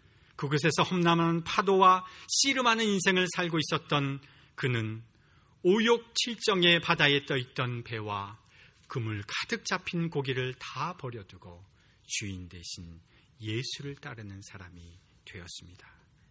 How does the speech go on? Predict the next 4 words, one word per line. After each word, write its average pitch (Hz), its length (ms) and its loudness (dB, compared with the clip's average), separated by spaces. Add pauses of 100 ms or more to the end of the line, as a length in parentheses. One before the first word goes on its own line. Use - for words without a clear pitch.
(1800)
오늘 147 520 0 (220)
이 139 240 -4
저녁 98 340 -10 (1040)
우리는 107 580 -4